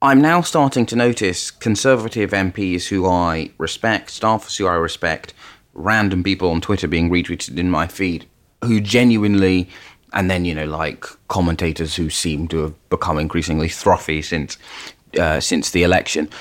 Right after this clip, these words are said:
who all genuinely seem to think that the tuition fee pledge did move voters. It's, it's one thing to successfully, and in some ways, when you, you know, they've got effectively a whole new political team in Downing Street,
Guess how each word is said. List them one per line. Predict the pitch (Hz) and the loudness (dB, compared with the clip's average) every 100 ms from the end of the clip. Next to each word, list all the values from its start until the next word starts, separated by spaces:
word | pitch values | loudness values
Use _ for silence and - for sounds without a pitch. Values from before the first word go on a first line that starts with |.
| - | -2
who | 117 113 | 6 8
all | 127 123 | 10 8
genuinely | 113 123 120 113 110 107 | 6 6 8 8 6 4
seem | - 107 104 | 2 2 2
to | 104 | -2
think | 113 107 - | -2 -2 0
that | 95 92 - - | -2 -2 -6 -8
the | 98 95 | -6 -4
tuition | - 101 - 98 | -2 -2 2 0
fee | - 104 | 2 0
pledge | 95 104 92 92 92 - | 2 0 0 -8 -12 2
did | 123 135 127 - _ _ _ _ - | 6 6 2 -10 _ _ _ _ 4
move | 117 127 120 | 8 8 6
voters. | 120 131 131 156 | 4 4 4 0
It's, | - 135 - | 0 -2 -2
it's | 135 | 0
one | 143 190 196 | 4 4 4
thing | 185 180 170 | 2 2 2
to | 143 | 0
successfully, | - - - 120 - 113 104 98 98 - - | -2 -2 -2 -2 -2 0 2 2 0 -10 -6
and | - | 2
in | 123 | 4
some | 131 165 | 4 4
ways, | 123 78 95 | 4 0 0
when | 107 107 | 0 0
you, | 98 | 0
you | 82 85 | 0 0
know, | |
they've | 80 87 | 0 0
got | 101 92 | 2 2
effectively | - - 101 95 | 0 -4 -2 0
a | 92 | 0
whole | - 110 | 2 2
new | 101 95 | 4 2
political | 90 85 - 80 | 2 -4 -4 -8
team | - 76 | -4 -4
in | 76 | -2
Downing | 78 80 62 73 | -4 -4 -6 -6
Street, | - - | -6 -8